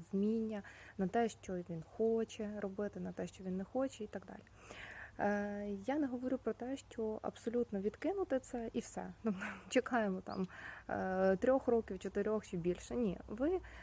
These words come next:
ненав'язливо знайомите із горщиком, починаєте, м, свої якісь, можливо, ситуації змодельовувати, дивитися, як в книжечках це роблять,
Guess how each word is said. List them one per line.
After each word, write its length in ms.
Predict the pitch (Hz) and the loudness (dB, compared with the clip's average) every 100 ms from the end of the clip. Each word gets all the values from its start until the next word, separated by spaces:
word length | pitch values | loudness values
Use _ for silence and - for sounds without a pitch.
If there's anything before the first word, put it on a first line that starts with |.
| - - - | -16 -14 -4
ненав'язливо 1300 | 208 208 240 311 262 240 240 247 247 247 233 233 | 0 2 2 2 0 0 0 0 0 0 2 0
знайомите 800 | 226 202 196 226 226 196 180 185 | 0 0 2 2 2 0 -2 -4
із 480 | - 185 185 180 - 165 170 175 226 | -4 0 0 0 -2 -2 -2 -4 2
горщиком, 760 | 262 269 254 - 233 - 220 | 4 4 0 -6 -8 -4 -6
починаєте, 800 | - 185 185 175 170 175 - 180 - - - - | -6 -10 -8 -8 -8 -10 -6 -8 -8 -12 -12 -8
м, 640 | 202 185 185 180 180 175 175 175 175 | -2 2 2 2 2 2 2 2 0
свої 400 | - 208 220 214 | 0 2 2 4
якісь, 340 | 185 196 - | 4 2 0
можливо, 340 | 185 190 226 254 | 0 2 2 2
ситуації 920 | 302 - 247 247 240 233 226 220 214 | 0 0 2 2 0 0 4 4 4
змодельовувати, 840 | 214 208 208 214 214 202 196 196 | 2 0 2 2 2 0 -2 -2
дивитися, 460 | 202 302 294 214 403 | 0 0 0 -2 -2
як 120 | 359 | -4
в 80 | - | -8
книжечках 840 | - 208 240 233 226 - 226 220 | -4 -2 0 0 -2 -4 -6 -6
це 140 | - 220 | -4 -2
роблять, 520 | 220 220 202 202 | 0 0 0 -2